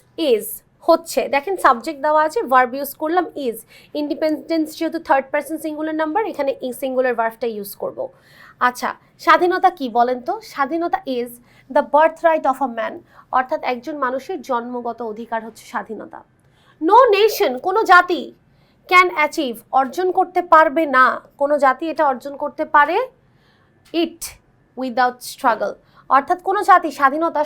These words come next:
সংগ্রাম ছাড়া অ-, অর্জন করতে পারবে না। Our war of independence, আমাদের স্বাধীনতা যুদ্ধ কবে হয়েছে? Our war of independence took place, দেখেন took প্লেসের বাংলা কিন্তু সংগঠিত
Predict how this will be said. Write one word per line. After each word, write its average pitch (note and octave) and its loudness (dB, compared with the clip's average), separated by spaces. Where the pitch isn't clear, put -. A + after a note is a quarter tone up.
সংগ্রাম C#4 0
ছাড়া C#4 0
অ-, A3 -6
অর্জন A3+ -6
করতে C4 -6
পারবে A3+ 0
না। - -10
Our G4+ 8
war F4 8
of - -4
independence, D#4+ -2
আমাদের C#4 -4
স্বাধীনতা D4+ -4
যুদ্ধ B3+ -10
কবে D4+ 2
হয়েছে? F#4 -6
Our C4 0
war C#4 6
of G4 -10
independence C4+ -4
took A4 2
place, C4 2
দেখেন C#4+ -2
took F#4 -4
প্লেসের G#4 -4
বাংলা C#4+ 0
কিন্তু E4 -4
সংগঠিত C#4 0